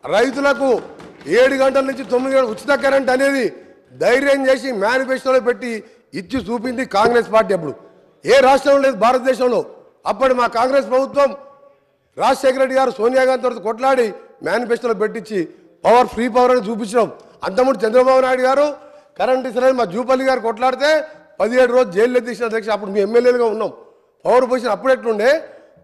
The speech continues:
మా ప్రభుత్వంలో ఏ విధంగా ఉండే, ఈ రోజు కూడా చెప్తున్నా అధ్యక్ష, పది కాదు, పది గంటలు, తొమ్మిది గంటలు కూడా వస్తలేదు. ఇప్పుడు మేము చెక్ చేసుకుంటున్నాం, ఒక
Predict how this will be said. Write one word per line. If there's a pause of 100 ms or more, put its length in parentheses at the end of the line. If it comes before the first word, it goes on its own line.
మా (120)
ప్రభుత్వంలో
ఏ
విధంగా
ఉండే, (560)
ఈ
రోజు
కూడా
చెప్తున్నా
అధ్యక్ష, (800)
పది
కాదు, (420)
పది
గంటలు,
తొమ్మిది
గంటలు
కూడా
వస్తలేదు. (380)
ఇప్పుడు
మేము
చెక్
చేసుకుంటున్నాం, (480)
ఒక